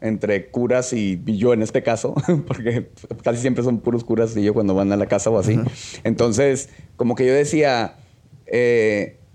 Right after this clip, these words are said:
Speaker 1: pues platicas súper padre con sacerdotes también. Digo, además de que son una realidad distinta a la tuya, encima pues sí tienen mucha formación de muchas cosas. Y luego...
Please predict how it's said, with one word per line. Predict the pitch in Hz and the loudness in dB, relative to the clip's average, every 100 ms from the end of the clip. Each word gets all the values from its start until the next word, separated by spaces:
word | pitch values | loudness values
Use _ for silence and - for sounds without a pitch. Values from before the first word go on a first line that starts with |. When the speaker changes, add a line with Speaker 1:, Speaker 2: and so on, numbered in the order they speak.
| - | -6
Speaker 1:
pues | 147 | -4
platicas | - 135 113 143 160 | -2 -4 -2 -2 -4
súper | - 156 - 110 - | -4 -6 -4 -4 -4
padre | - 101 117 | -2 0 0
con | - 123 90 | 0 -2 -2
sacerdotes | 107 104 135 - - - | -2 0 -2 -2 -6 -6
también. | 90 127 135 | -2 0 0
Digo, | 95 98 | 0 0
además | 92 82 107 110 | 0 0 0 0
de | |
que | 139 | -2
son | 135 131 | 0 0
una | 135 | 0
realidad | 135 120 | 2 2
distinta | 120 117 127 135 | 2 0 -2 0
a | |
la | 139 | 0
tuya, | 156 127 135 143 - | 0 2 2 0 -2
encima | 104 101 101 98 | -4 -2 -2 -4
pues | 98 | -6
sí | 92 | -4
tienen | 101 104 | -2 -2
mucha | 104 107 | -2 -2
formación | 107 101 110 | -2 0 0
de | 104 | 0
muchas | 101 117 - | 0 -2 -2
cosas. | 117 113 113 - - | 0 2 0 -2 -2
Y | |
luego... | 107 107 120 127 | 0 2 4 2